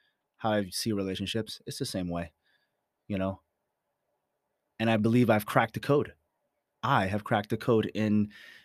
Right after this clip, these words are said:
just that mundane, everyday, you know, "I gotta get, I gotta get out and do something, so I gotta drink and this, this, and that." And sometimes you don't need a drink to get yourself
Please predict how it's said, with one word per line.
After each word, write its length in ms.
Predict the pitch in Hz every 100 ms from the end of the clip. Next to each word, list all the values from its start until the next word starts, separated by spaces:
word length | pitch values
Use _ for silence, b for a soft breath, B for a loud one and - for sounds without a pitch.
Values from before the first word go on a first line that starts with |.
| B
just 300 | 113 127 -
that 220 | 113 -
mundane, 840 | 107 117 113 107 117 117 113 110 104
everyday, 920 | 113 107 113 110 107 110 107 107 104 _ _ _ _ -
you 80 | 110
know, 100 | 98
"I 80 | 95
gotta 160 | 127 127
get, 160 | -
I 60 | 120
gotta 160 | 143
get 140 | 113 131
out 120 | 107
and 80 | 101
do 160 | 139
something, 180 | 127 120
so 140 | 107 117
I 60 |
gotta 160 | 127 110
drink 400 | 107 139 143 123
and 160 | 107
this, 160 | 123 -
this, 160 | 123 120
and 80 |
that." 80 | 127
And 100 | 123
sometimes 340 | 160 175 196 170
you 60 |
don't 180 | 175 139
need 280 | 160 175 - -
a 80 | 107
drink 560 | 98 117 180 139 - _ B B B B -
to 100 | 117
get 220 | 139 139
yourself 380 | 127 139 127